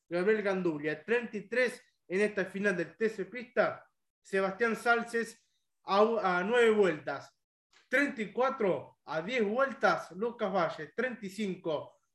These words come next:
también a diez vueltas, Pedro Gentiles. Treinta y seis, Ramiro Granara, a once vueltas. Treinta y siete, Agustín de la Bandera, diecisiete vueltas. Y treinta y ocho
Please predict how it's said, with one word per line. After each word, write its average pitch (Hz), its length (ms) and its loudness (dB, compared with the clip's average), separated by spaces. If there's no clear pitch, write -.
también 190 640 -2
a 160 300 2
diez 208 240 0
vueltas, 220 600 0
Pedro 220 280 4
Gentiles. 170 560 -8
Treinta 233 280 0
y 208 60 0
seis, 190 220 -2
Ramiro 190 360 -2
Granara, 202 480 0
a 180 80 0
once 190 220 -6
vueltas. 220 540 -2
Treinta 233 320 0
y 196 60 -4
siete, 190 280 -4
Agustín 190 520 -4
de 190 100 -4
la 190 80 -2
Bandera, 190 420 0
diecisiete 147 460 -6
vueltas. 220 520 -2
Y 175 200 -12
treinta 226 340 2
y 208 60 2
ocho 220 400 2